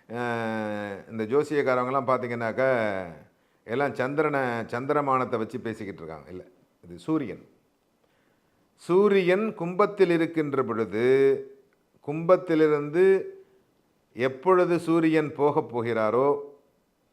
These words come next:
மீனத்திற்கு, அதற்கு ஒரு இரண்டு மணி நேரம் முன்பாக இந்த நோன்பு செய்யணும். இந்த மாசி பங்குனி நோன்பு அப்படிங்கிறது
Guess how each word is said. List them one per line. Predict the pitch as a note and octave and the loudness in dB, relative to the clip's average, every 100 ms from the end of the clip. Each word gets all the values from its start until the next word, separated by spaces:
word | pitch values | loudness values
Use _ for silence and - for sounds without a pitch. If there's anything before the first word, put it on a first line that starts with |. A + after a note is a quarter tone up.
| _ _ - | _ _ -6
மீனத்திற்கு, | C#3 D#3 C#3 A2+ G2 G2+ C3+ B2+ | -2 0 0 -4 -6 -2 -4 -2
அதற்கு | A#2 C3+ C#3+ D3+ D3 | 0 0 0 -2 -2
ஒரு | C3+ C3+ | 0 2
இரண்டு | C#3 D3 D#3 D3 | 2 2 2 0
மணி | C3 B2 | 0 -2
நேரம் | B2+ C#3 B2+ | 0 0 -2
முன்பாக | B2+ D3+ C#3+ C3 C#3+ | -4 -4 2 2 2
இந்த | C#3+ A2 | -2 -2
நோன்பு | A2 A2+ G2+ | -6 -6 -8
செய்யணும். | F2 E2+ C2+ _ _ _ _ _ _ _ _ _ _ _ _ _ _ _ | -10 -14 -16 _ _ _ _ _ _ _ _ _ _ _ _ _ _ _
இந்த | C#3 D3 | -4 -2
மாசி | C#3 D3+ G3 G3 | 4 6 6 4
பங்குனி | G#3 F#3 F3+ F3 D#3+ | 2 4 4 2 2
நோன்பு | D#3+ E3 D#3+ D3 | 2 2 2 2
அப்படிங்கிறது | C3+ D3+ D#3+ C#3+ B2+ G#2+ A2 B2+ C3 C3 | 2 0 -2 0 0 0 0 2 0 -2